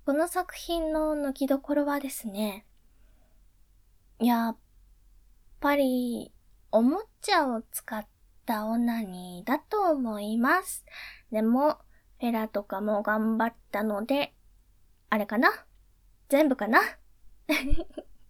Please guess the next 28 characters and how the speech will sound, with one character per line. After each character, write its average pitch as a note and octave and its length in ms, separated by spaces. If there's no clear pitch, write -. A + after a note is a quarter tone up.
え A#3 40
ー G#3 380
っ - 40
と、 D#4+ 220
私 C#4 320
の F#4 140
声 E4 260
で A#3 220
言 G#3+ 80
っ - 40
ち - 100
ゃ - 20
っ - 80
た G#3 100
方 - 240
々 G#3+ 220
へ。 A3+ 260
い B3 120
い - 20
ん A#3+ 40
で A3+ 100
す - 120
よ。 D4+ 220
い C#4+ 120
い - 20
ん G4+ 80
で F#4+ 120
す。 - 220